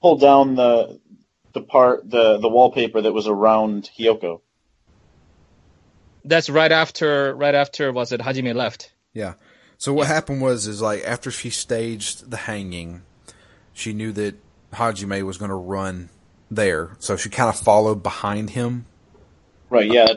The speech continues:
Speaker 1: that's what I meant by,
Speaker 3: Yeah.
Speaker 1: by, by
Speaker 2: Oh, yeah, my,
Speaker 3: Yeah.
Speaker 2: my mistake.
Speaker 1: trailed after him and then had to, so basically she, she followed him, although not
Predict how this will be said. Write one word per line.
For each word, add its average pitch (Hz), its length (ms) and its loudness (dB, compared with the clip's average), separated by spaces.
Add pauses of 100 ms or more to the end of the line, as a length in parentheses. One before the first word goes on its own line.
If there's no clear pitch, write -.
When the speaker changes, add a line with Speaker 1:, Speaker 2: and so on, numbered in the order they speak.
Speaker 1:
that's 135 160 2
what 113 160 6
I 117 40 -2
meant 107 240 -6
by, 98 100 -2
Speaker 3:
Yeah. 92 180 -2
Speaker 1:
by, 98 100 0
by - 260 -4
Speaker 2:
Oh, 131 320 2
yeah, 131 220 -2
my, 127 100 -2
Speaker 3:
Yeah. - 120 -2
Speaker 2:
my 143 80 -8
mistake. 123 340 -14 (260)
Speaker 1:
trailed 151 380 6
after 135 400 4
him 110 360 0
and 110 180 -4
then 107 200 -2
had 117 240 -2
to, 104 300 0 (360)
so - 160 0
basically 143 540 4
she, 113 320 -8 (140)
she - 360 -4 (880)
followed 147 300 8
him, 120 160 0
although 110 200 2
not 113 220 -4